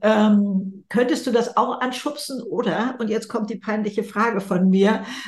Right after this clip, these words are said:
äh, soll ich da noch mal Bodo Jansen fragen, ob er das so mit unterstützt? Und dann sagt sie, sie ganz lock-, äh, in, locker in ihrer Antwort, äh, „Das regeln wir schon unter uns.“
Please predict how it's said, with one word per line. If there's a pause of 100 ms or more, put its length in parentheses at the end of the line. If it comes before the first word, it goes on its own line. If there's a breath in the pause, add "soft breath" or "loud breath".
äh,
soll
ich
da
noch
mal
Bodo
Jansen
fragen,
ob
er
das
so
mit
unterstützt?
Und
dann
sagt
sie,
sie (180 loud breath)
ganz
lock-,
äh,
in,
locker
in
ihrer
Antwort,
äh,
„Das
regeln
wir
schon
unter
uns.“